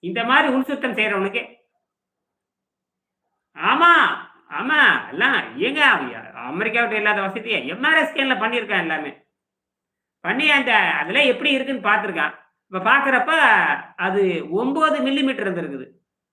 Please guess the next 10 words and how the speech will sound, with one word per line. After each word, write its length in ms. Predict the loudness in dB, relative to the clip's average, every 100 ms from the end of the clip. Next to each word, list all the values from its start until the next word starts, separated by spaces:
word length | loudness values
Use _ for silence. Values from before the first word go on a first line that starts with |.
| _ _ _ _ _ _ _ _ _ -10
மற்றவங்களுக்கு 500 | -4 -2 0 2 4
ஆறு 160 | 4 2
மில்லிமீட்டர் 400 | 0 -2 -2 -6
இருக்கு. 200 | -8 -10 -16 _ _ _ _ _ _ _ _ -4
யாரு? 360 | 2 2 4 0
ஹீரரத்தன் 640 | 0 0 2 2 0 -4
மனைவிக்கு. 480 | -2 -2 -4 -10 -16 _ _ _ _ _ _ _ _ _ _ _ _ _ _ _ _ _ _ _ _ _ _ _ -6
அது 240 | -2 0
நல்லா 260 | 0 2 2
பெருசாகுது. 720 | 2 0 2 2 2 2 -2